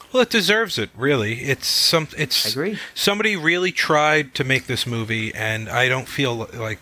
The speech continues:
Speaker 1: a lot of movies are like that. They're either, you know, by the book winners because they have to be,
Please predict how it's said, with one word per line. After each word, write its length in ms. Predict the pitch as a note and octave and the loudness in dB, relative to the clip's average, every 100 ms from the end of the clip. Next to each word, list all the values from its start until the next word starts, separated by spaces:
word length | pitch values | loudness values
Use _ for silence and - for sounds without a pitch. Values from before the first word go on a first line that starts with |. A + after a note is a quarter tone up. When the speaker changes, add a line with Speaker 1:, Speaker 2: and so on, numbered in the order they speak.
| - | -10
Speaker 1:
a 60 | - | -6
lot 240 | A#2 G#2+ | -2 0
of 60 | G#2 | -2
movies 400 | G#2+ G2 G2 - | -8 -10 -8 -8
are 140 | G#2+ A2 | -6 -8
like 180 | F2+ - | -10 -14
that. 280 | D#2+ D#2+ - | -16 -10 -6
They're 100 | B2+ | 0
either, 440 | C3 B2+ A#2+ A2 - - - - | 2 2 2 0 -8 -14 -14 -16
you 140 | - C#3 | -4 0
know, 300 | B2 A#2 A2 _ | 0 0 -4 _
by 160 | C#3 C3 | 0 0
the 100 | B2+ | -2
book 460 | A2+ C3 B2 - - - - | -2 0 0 -2 -12 -12 -14
winners 540 | A2+ B2 B2 A#2+ A#2 - | -6 -2 2 2 2 -2
because 340 | A2+ A2 - | -2 -2 -2
they 80 | G#2 | 0
have 300 | B2 A#2+ - | 0 0 -4
to 80 | A#2+ | -8
be, 560 | A#2 A#2 A2+ A2+ A2+ | -6 -4 -4 -4 -4